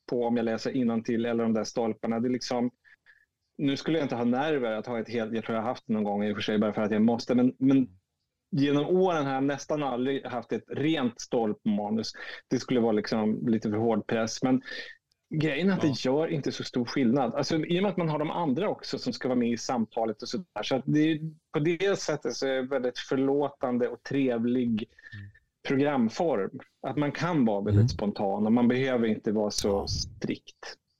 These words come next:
Speaker 2: Vilken spaning är du mest nöjd med?
Speaker 1: Oj. Gud, alltså jag kommer ju inte ihåg dem, men man koncentrerar sig så hårt. Alltså det, det är verkligen liksom, mm, när man ska komma på dem.
Speaker 2: En sån här tes som, eh, verkligen slog in,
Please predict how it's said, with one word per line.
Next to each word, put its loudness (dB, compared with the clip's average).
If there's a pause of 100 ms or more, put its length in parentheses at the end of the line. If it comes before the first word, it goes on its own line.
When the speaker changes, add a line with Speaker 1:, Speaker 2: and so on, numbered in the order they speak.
(260)
Speaker 2:
Vilken -2
spaning 2
är 4
du 4
mest 0
nöjd 2
med? -6 (1120)
Speaker 1:
Oj. -2 (1500)
Gud, 2
alltså -2
jag 0
kommer 2
ju 0
inte -2
ihåg 0
dem, -2
men 4 (200)
man 2
koncentrerar 2
sig 0
så -8
hårt. 0
Alltså -2
det, 0
det -2
är -4
verkligen -2
liksom, -6 (400)
mm, 0 (580)
när 0
man 2
ska -4
komma 0
på -2
dem. -2 (160)
Speaker 2:
En 4
sån 4
här 4
tes 4
som, 4
eh, 0
verkligen 0
slog 0
in, -2